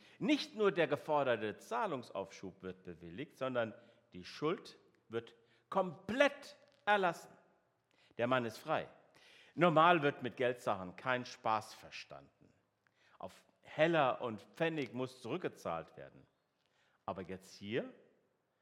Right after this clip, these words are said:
kommt's zum Freispruch. Damit war nicht zu rechnen. Die Bestrafung wäre lo-, logisch gewesen, die Begnadung ist,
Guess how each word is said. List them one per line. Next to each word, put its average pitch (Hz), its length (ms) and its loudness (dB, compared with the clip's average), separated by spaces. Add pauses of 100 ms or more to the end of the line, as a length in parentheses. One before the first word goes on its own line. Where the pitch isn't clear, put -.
(280)
kommt's - 400 -12
zum 190 180 -8
Freispruch. - 1080 -10 (920)
Damit 147 520 0
war 139 160 2
nicht 143 600 -4
zu - 180 -14
rechnen. 95 760 -16 (1300)
Die - 60 -18
Bestrafung 135 600 -2
wäre 107 180 -2
lo-, 131 340 -6
logisch 151 300 -4
gewesen, 151 480 -8
die 113 80 -18
Begnadung 120 680 -4
ist, 135 280 -6